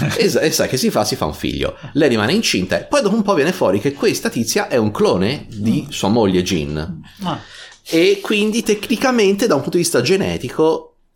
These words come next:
Speaker 1: il figlio è figlio
Speaker 2: Eh.
Speaker 1: di Jean.
Speaker 2: Ok.
Speaker 1: Poi Jean torna in vita perché non fa altro. Jean è come la muffa.
Speaker 2: Ma e perché c'era il clone in giro?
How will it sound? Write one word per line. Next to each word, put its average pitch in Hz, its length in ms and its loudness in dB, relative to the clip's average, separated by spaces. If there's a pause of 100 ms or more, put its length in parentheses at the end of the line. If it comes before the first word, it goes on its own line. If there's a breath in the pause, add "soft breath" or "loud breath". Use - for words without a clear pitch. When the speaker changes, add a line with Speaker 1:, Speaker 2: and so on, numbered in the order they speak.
(180)
Speaker 1:
il 156 140 -2
figlio 135 440 0
è 98 80 0
figlio - 340 0
Speaker 2:
Eh. - 0 -
Speaker 1:
di - 120 0
Jean. 90 500 -2 (240)
Speaker 2:
Ok. 120 400 -4
Speaker 1:
Poi 214 200 2
Jean 139 200 0
torna 107 240 0
in 139 80 2
vita 127 260 0
perché 104 200 0
non 82 120 -2
fa 95 220 -2
altro. 78 280 -2
Jean 160 180 2
è 120 60 -2
come 117 220 0
la 104 80 2
muffa. 92 380 -4
Speaker 2:
Ma 180 100 0
e 196 100 2
perché 208 280 -2
c'era 147 240 0
il 131 100 -4
clone 151 320 -4
in 143 80 -8
giro? 139 520 -10